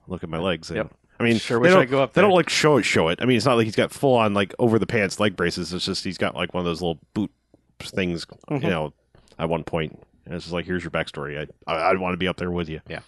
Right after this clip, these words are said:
Speaker 1: Now.
Speaker 2: Yes.
Speaker 1: We've kind of recapped the plot, which
Speaker 2: Sure.
Speaker 1: is, like, our old school way of doing things.
Speaker 2: Yeah.
Speaker 1: However, um, when we're talking notable scenes, there's, there's one in particular that I, I wanna bring up
Speaker 2: Go ahead.
Speaker 1: because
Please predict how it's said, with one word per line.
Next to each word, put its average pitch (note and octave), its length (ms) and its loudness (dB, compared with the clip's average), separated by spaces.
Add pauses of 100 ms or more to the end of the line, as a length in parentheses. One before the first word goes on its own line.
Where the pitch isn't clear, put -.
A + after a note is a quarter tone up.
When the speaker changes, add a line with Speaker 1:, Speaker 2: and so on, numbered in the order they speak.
(800)
Speaker 1:
Now. A2+ 280 2 (340)
Speaker 2:
Yes. C3 240 -4 (420)
Speaker 1:
We've G2+ 140 0
kind F#3 180 4
of D#3+ 80 4
recapped D3+ 280 2
the G#2+ 60 -8
plot, F2 340 0
which G2 120 -6
Speaker 2:
Sure. B2+ 80 2
Speaker 1:
is, F#2 120 -2
like, F#2+ 160 0
our G#2 120 4
old G2+ 160 4
school G#2 300 2
way F#2+ 160 4
of E2 80 -2
doing F2+ 220 2
things. D#2+ 240 -2
Speaker 2:
Yeah. - 60 -16 (100)
Speaker 1:
However, G#2+ 380 4 (220)
um, F#2+ 440 2
when G#2 140 0
we're G2 80 -2
talking B2 280 0
notable A2+ 280 6
scenes, G2 580 0
there's, A2 240 2
there's G#2+ 240 2
one A#2+ 160 6
in A#2 80 4
particular A2 540 4
that G2 260 2
I, G2+ 260 2
I G2+ 100 0
wanna G2 180 4
bring G2+ 180 2
up G#2 240 0
Speaker 2:
Go F#3 140 0
ahead. E3+ 40 4
Speaker 1:
because F#2+ 480 0